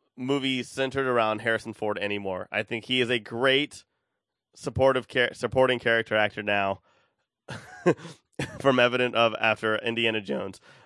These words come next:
I just can't do it. And I, and that new, I know that new dog movie just came out.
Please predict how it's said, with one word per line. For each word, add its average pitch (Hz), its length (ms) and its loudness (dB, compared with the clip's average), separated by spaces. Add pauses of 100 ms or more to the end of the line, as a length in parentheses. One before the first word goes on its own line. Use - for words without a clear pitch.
(100)
I 135 60 0
just 131 180 -4
can't 120 300 2
do 107 180 0
it. 92 120 -4 (380)
And 123 120 2
I, 123 160 4 (120)
and 135 120 0
that 127 100 6
new, 135 100 0
I 135 60 2
know 151 140 4
that 143 120 4
new 135 120 2
dog 123 280 6
movie 131 220 0
just 123 180 -8
came 131 160 -2
out. 131 220 4